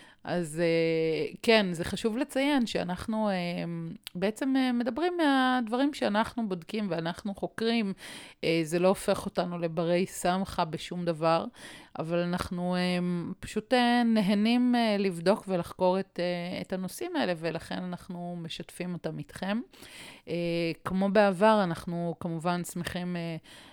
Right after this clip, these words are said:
לשמוע אחרי זה ביקורות ו-,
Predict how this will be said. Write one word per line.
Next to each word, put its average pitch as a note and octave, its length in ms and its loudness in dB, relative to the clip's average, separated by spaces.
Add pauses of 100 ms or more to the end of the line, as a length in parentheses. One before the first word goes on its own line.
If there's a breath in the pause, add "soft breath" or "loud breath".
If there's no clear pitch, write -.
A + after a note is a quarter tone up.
(100)
לשמוע F#3+ 640 2
אחרי F3+ 320 0
זה E3+ 180 0 (380)
ביקורות F3+ 920 2
ו-, D3+ 180 -4